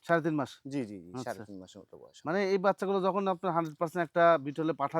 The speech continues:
Speaker 1: দিবেন, দেখবেন রেজাল্ট একবার একশো একশো আসছে।
Speaker 2: একদম হান্ড্রেড বাচ্চা আসবে ভাই।
Speaker 1: জি, ভালো
Speaker 2: এর
Speaker 1: বাচ্চা
Speaker 2: মা
Speaker 1: আসবে।
Speaker 2: সহ ভিডিও আমার কাছে আছে, মাটাও হান্ড্রেড।
Speaker 1: হান্ড্রেড না?
Speaker 2: হ্যাঁ, বাচ্চাটাও ভালো হয়।
Speaker 1: আচ্ছা, কত নেবেন ভাই এটা?
Speaker 2: এ বাচ্চাটা কোনো কথা বলা যাবে না ভাই, সারা বাংলাদেশ ডেলিভারি চার্জ সহ একদম পনেরো হাজার পাঁচশো টাকা ভাই।
Speaker 1: পনেরো হাজার পাঁচশো?
Speaker 2: জি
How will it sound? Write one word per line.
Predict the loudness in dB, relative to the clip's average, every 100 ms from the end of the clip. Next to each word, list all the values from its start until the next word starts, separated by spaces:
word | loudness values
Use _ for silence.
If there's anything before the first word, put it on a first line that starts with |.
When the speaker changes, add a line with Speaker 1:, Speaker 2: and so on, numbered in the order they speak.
| -2
Speaker 1:
দিবেন, | -4 -2 -4
দেখবেন | -4 -2
রেজাল্ট | -2 -2 -2
একবার | -4 -2 -4
একশো | -6
একশো | -8 -10
আসছে। | -4 0
Speaker 2:
একদম | 0 -2 -4 -2
হান্ড্রেড | -2 -4 -2
বাচ্চা | -4 -2 -6
আসবে | -6 -12
ভাই। | -12 -8
Speaker 1:
জি, | -8 -6
ভালো | 0 2
Speaker 2:
এর | 4
Speaker 1:
বাচ্চা | 8
Speaker 2:
মা | 10
Speaker 1:
আসবে। | 8 6
Speaker 2:
সহ | 6 6 4
ভিডিও | 4 6
আমার | 4 0
কাছে | -6 -12
আছে, | -12 -6
মাটাও | -2 4 4 4
হান্ড্রেড। | 0 -8 _ -6 -2
Speaker 1:
হান্ড্রেড | -2 -2 -2
না? | -4 _ -10
Speaker 2:
হ্যাঁ, | -6 -6
বাচ্চাটাও | -4 0 0 0
ভালো | -4 -20
হয়। | -20 _ -12
Speaker 1:
আচ্ছা, | -12 -14 -12 -8
কত | -2 0
নেবেন | 0 0
ভাই | -2
এটা? | -2 -6 _ -4
Speaker 2:
এ | 2
বাচ্চাটা | 2 4 2 2
কোনো | 2
কথা | 4 4 6
বলা | 6 6
যাবে | 4
না | 2
ভাই, | -4 2
সারা | 6 6 6
বাংলাদেশ | 4 2 0 2
ডেলিভারি | 2 2 0
চার্জ | -4 -2
সহ | 4 6
একদম | 6 4 0 0
পনেরো | -2 4 4
হাজার | 4 2
পাঁচশো | -4 -6 -10
টাকা | -10
ভাই। | -12 _ -2
Speaker 1:
পনেরো | 2
হাজার | 4 2
পাঁচশো? | 0 -4 -12 -8
Speaker 2:
জি | -6